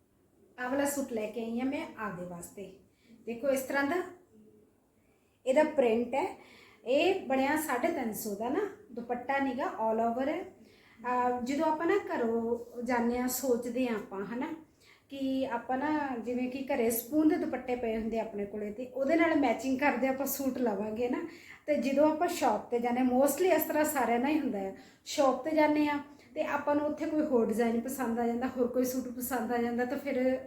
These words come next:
ਐ ਨਹੀਂ ਹੁੰਦਾ ਵੀ ਸਪੂਨ ਵਾਲੇ ਦੁਪੱਟੇ ਮੈਚ ਕੀਤੇ ਜਾਣ, ਹਨਾ। ਵੈਸੇ ਵੀ ਅੱਜ ਅਸੀਂ ਤੇ ਜਾ ਰਹੇ ਸੀ ਕਿਤੇ ਹੋਰ,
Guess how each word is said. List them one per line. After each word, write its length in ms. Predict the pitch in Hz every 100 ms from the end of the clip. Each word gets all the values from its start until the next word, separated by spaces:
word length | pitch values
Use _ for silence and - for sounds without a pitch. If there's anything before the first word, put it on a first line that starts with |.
| -
ਐ 300 | 240 247 254
ਨਹੀਂ 140 | 302
ਹੁੰਦਾ 180 | 302 254
ਵੀ 100 | 254
ਸਪੂਨ 340 | - - 262
ਵਾਲੇ 160 | 285 269
ਦੁਪੱਟੇ 420 | 240 240 226 240
ਮੈਚ 280 | 220 202 196
ਕੀਤੇ 340 | - - 202
ਜਾਣ, 200 | 196 185
ਹਨਾ। 220 | 214 294 330 - - - _ -
ਵੈਸੇ 260 | 294 302 392
ਵੀ 120 | 381
ਅੱਜ 340 | 269 269 277
ਅਸੀਂ 220 | 277 311 311
ਤੇ 80 |
ਜਾ 200 | 240 240
ਰਹੇ 120 | 220 233
ਸੀ 180 | 285
ਕਿਤੇ 300 | - 254 254 -
ਹੋਰ, 360 | 202 214 302